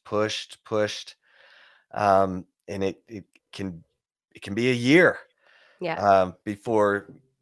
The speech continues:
Speaker 1: you know, either a case gets, um, uh, you know, taken to trial or, or even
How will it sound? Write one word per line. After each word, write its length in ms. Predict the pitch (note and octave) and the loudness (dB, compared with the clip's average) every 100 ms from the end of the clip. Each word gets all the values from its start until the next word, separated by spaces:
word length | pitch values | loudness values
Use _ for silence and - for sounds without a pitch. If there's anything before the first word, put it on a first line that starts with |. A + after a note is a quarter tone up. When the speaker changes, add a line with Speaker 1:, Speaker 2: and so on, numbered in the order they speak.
| _ _ | _ _
Speaker 1:
you 120 | A#2+ | -4
know, 140 | G2 G#2 | -2 -2
either 300 | A2+ A2 G#2 | -4 -2 -2
a 40 | |
case 480 | - A#2+ A2+ G#2+ - | -2 -2 0 -2 -6
gets, 680 | - A2+ G2 - - - - - | 0 2 2 0 -8 -10 -14 -10
um, 440 | G2 F#2+ F2+ F2+ _ _ _ _ _ _ _ _ _ - - | -6 -4 -6 -10 _ _ _ _ _ _ _ _ _ -20 -16
uh, 280 | F2+ - E2 - _ _ _ _ - _ _ | -10 -10 -10 -18 _ _ _ _ -20 _ _
you 80 | G#2+ | -12
know, 100 | F#2 | -10
taken 320 | D#2 A#2+ A#2+ | -4 -2 0
to 60 | A2+ | -2
trial 540 | - D3 C#3 C#3 C3 | 2 6 8 8 8
or, 440 | B2+ A2+ G#2 G#2 - - | 6 2 0 -2 -4 -10
or 440 | A2 G2+ F#2+ F#2 _ | -2 0 0 -4 _
even 580 | A#2+ G#2+ A2 G2+ G2 | -8 -4 -2 -2 -4